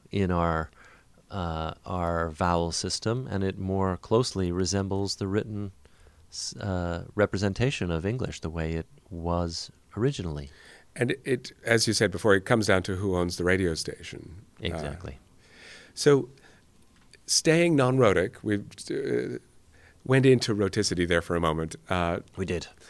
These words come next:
Speaker 2: in a couple of American varieties of non-rhotic accents, nurse sounds get a very interesting little diphthongization. So you get
Speaker 1: Mm-hmm.
Speaker 2: nice.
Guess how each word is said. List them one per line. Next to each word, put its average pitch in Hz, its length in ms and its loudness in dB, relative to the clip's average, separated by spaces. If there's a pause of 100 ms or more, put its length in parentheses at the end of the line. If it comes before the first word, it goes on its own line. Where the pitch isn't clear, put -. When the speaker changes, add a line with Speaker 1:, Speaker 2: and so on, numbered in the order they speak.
(560)
Speaker 2:
in 143 440 6 (880)
a 135 40 -2
couple 202 440 -2
of 156 80 0
American 120 520 2
varieties 92 720 2
of 92 160 -10
non-rhotic 90 800 0
accents, 82 680 -4 (1000)
nurse 135 480 2
sounds 104 640 2 (100)
get 113 220 -2
a 120 80 -8
very 165 540 -2
interesting 120 840 0
little 107 540 -2 (340)
diphthongization. 101 1120 2 (440)
So - 160 -4
you 104 120 4
get 92 220 2
Speaker 1:
Mm-hmm. 80 420 -4
Speaker 2:
nice. - 680 0